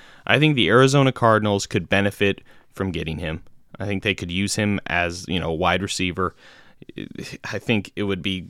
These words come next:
great for him because he kinda learned maybe behind Larry Fitzgerald, who they got on there, also DeAndre Hopkins. So the Arizona Cardinals, definitely, you know, a team. Atlanta Falcons, they moved Julio.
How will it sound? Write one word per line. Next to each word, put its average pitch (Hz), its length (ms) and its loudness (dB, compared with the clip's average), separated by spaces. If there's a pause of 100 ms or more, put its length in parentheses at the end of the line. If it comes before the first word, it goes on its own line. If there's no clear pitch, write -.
(100)
great 131 260 4
for 135 140 -2
him 127 240 2
because 101 340 -4
he 85 180 -10
kinda 98 300 -4
learned 117 440 -2
maybe 120 260 -2
behind 98 440 -6
Larry 90 180 -2
Fitzgerald, 120 840 0 (800)
who 113 140 -4
they 95 140 0
got 92 240 0
on 104 180 2
there, 104 220 2
also 98 300 0
DeAndre 90 420 -4
Hopkins. 110 600 -2 (320)
So - 120 -4
the 123 100 6
Arizona 147 360 6
Cardinals, 110 500 0 (260)
definitely, 98 520 -4 (160)
you 82 120 -8
know, 82 100 -6
a 85 40 -10
team. 80 280 -8 (240)
Atlanta 139 340 0
Falcons, 165 520 0 (240)
they 110 240 -2
moved 170 280 2
Julio. 202 420 0